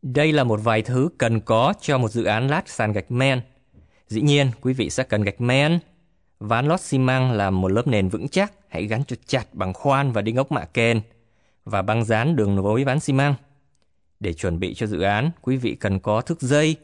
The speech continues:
bút chì, phấn kẻ và ê ke. Cũng có thể cần máy chà và chất chét sàn. Để lắp đặt gạch men nên có keo dán gạch men, một cái bay có khía, các miếng chêm cùng với một ống thủy chuẩn và búa cao su.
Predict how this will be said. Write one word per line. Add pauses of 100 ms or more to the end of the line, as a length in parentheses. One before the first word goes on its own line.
(420)
bút
chì, (200)
phấn
kẻ (160)
và
ê
ke. (760)
Cũng
có
thể
cần
máy
chà
và
chất
chét
sàn. (720)
Để
lắp
đặt
gạch
men (140)
nên
có
keo
dán
gạch
men, (520)
một
cái
bay
có
khía, (420)
các
miếng
chêm (420)
cùng
với
một
ống
thủy
chuẩn
và
búa
cao
su.